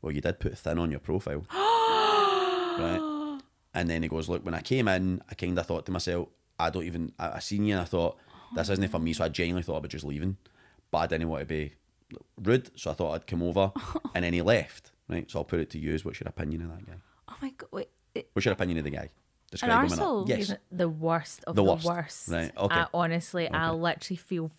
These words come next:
Speaker 3: filled with rage.
Speaker 1: Okay. That's not quite how it happened. Here's exactly what happened. Right, he was five minutes late, but my pal's sitting there going, "Oh my God, I shouldn't have wore this.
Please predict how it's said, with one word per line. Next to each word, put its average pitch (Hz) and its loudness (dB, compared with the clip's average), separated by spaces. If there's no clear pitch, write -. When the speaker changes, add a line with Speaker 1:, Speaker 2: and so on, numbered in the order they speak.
Speaker 3:
filled 160 0
with 160 -8
rage. 165 -2
Speaker 1:
Okay. 98 0
That's - -4
not 90 -4
quite 82 -2
how 87 -2
it 71 -6
happened. - -12
Here's 110 4
exactly 95 2
what 90 2
happened. 85 -6
Right, 82 -4
he 113 4
was 98 6
five 90 -2
minutes - -4
late, 78 -2
but 82 -10
my 85 -4
pal's 92 2
sitting 90 -2
there 90 0
going, 82 -2
"Oh 85 -2
my 80 -2
God, 76 -6
I 76 -4
shouldn't 80 -6
have 78 -6
wore 73 -6
this. - -14